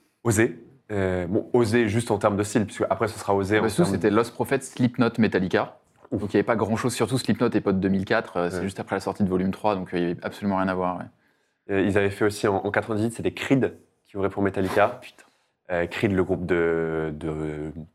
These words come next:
Speaker 1: post-grunge chrétien. Euh, donc pareil, un peu choc des genres. Et surtout en deux mille douze,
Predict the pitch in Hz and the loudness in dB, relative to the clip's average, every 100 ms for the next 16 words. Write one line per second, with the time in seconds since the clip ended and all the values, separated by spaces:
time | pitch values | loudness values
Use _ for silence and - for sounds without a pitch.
0 | - 95 90 92 95 90 92 87 85 - | -6 -4 -4 -6 -2 0 0 -2 -4 -4
1 | 101 135 240 - _ _ _ _ _ - | -2 -2 -2 -8 _ _ _ _ _ -10
2 | 85 82 87 104 101 101 98 95 110 104 | -6 -6 2 4 4 4 0 -2 -2 0
3 | 110 107 104 143 104 - 104 151 117 107 | 0 2 4 2 0 -4 0 2 4 2
4 | 104 104 151 113 | 4 6 6 6